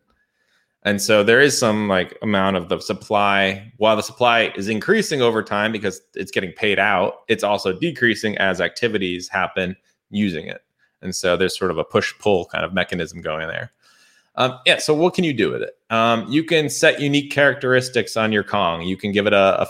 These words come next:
a, a custom name. You can, you can say it Banana Joe, you know, or whatever you wanna name it. Uh, you can change the bi-, biography of it. You could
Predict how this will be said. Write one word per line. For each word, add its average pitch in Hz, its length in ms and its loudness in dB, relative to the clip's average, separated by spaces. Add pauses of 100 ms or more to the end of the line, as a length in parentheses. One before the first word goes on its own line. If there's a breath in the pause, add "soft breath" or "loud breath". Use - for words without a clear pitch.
(220)
a, 95 100 0
a - 100 -4
custom 117 440 -2
name. 92 500 0
You 90 140 -6
can, 95 280 -6 (160)
you 98 180 -4
can 101 180 -6
say 98 320 2
it 98 180 -2
Banana 110 360 2
Joe, 90 480 4
you 87 120 -4
know, 87 160 -2
or 90 120 0
whatever 117 340 0
you 104 160 0
wanna 98 200 0
name 95 300 0
it. 82 140 -4 (420 soft breath)
Uh, 104 300 2
you 110 140 2
can 120 160 -2
change 135 320 0
the 135 100 2
bi-, 131 320 2
biography 123 580 2
of 85 120 0
it. 80 100 -2
You 92 120 -6
could 107 260 -2